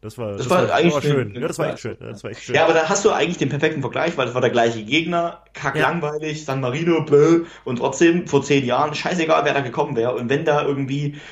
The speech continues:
Speaker 2: keine Ahnung, irgendwie die Dominikanische Republik gespielt hätte, da wäre da die Hütte im Freundschaftsspiel voll gewesen. Und jetzt ist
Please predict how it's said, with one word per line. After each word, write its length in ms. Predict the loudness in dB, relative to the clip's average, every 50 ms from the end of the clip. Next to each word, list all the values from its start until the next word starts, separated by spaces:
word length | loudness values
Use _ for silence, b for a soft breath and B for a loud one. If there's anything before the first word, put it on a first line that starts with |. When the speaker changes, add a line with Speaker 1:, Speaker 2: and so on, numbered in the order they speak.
| B B B B B -2
Speaker 2:
keine 240 | 0 2 2 0
Ahnung, 400 | 0 0 0 0 0 0 0 -2
irgendwie 760 | -4 -4 -6 -6 -4 -4 -4 -4 -2 -2 -4 -2 -2 -2 0 0
die 140 | 0 2
Dominikanische 720 | 4 4 6 6 6 4 4 2 2 2 2 4 4 4 4
Republik 360 | 6 4 4 4 2 0 0
gespielt 360 | -2 -4 -2 0 0 0 2
hätte, 200 | 2 2 2 2
da 120 | 2 4 4
wäre 240 | 4 4 2 2
da 120 | 0 0 -2
die 220 | -4 -4 -4 -2
Hütte 200 | 0 0 2 4
im 320 | 4 4 4 2 -2 -6 -2
Freundschaftsspiel 580 | 2 2 2 4 2 0 -2 -4 -4 -6 -4
voll 240 | 0 4 4 4 6
gewesen. 400 | 4 2 2 2 0 0 0 0
Und 220 | 0 0 0 2
jetzt 240 | 2 0 0 0 -6
ist 140 | -4 -4 -4